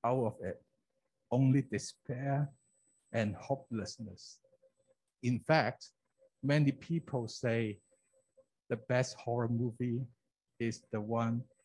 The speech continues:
that the actor is so vividly showing the hopelessness, hopelessness on their face,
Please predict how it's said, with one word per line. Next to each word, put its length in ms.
that 200
the 180
actor 480
is 300
so 520
vividly 520
showing 640
the 100
hopelessness, 960
hopelessness 720
on 260
their 140
face, 460